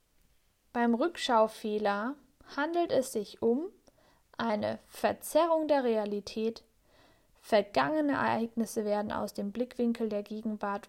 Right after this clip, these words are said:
uminterpretiert beziehungsweise entsprechend der tatsächlichen Entwicklung korrigiert.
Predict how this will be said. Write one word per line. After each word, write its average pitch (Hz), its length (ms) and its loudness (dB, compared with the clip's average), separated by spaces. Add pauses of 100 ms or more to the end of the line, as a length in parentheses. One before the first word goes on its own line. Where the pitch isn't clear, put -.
uminterpretiert 220 1040 -2 (440)
beziehungsweise 226 1300 2 (240)
entsprechend 294 840 -2
der 226 140 -2
tatsächlichen 254 800 -4
Entwicklung 220 720 -6
korrigiert. 190 880 -8